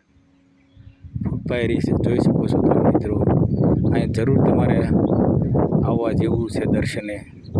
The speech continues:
એકદમ સુપર છે દર્શન કરવા લાયક. બહુ જબરજસ્ત છે. તો મિત્રો,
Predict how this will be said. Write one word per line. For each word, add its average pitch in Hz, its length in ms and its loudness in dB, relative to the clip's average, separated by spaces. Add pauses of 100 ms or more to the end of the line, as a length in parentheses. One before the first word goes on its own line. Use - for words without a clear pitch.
(1500)
એકદમ 120 360 -6
સુપર 113 400 -14
છે 104 160 -18
દર્શન 101 400 -12
કરવા 98 340 -18
લાયક. 98 320 -16 (2500)
બહુ 117 220 -6
જબરજસ્ત 101 680 -8
છે. 92 120 -10 (1700)
તો 104 80 -8
મિત્રો, 117 500 -6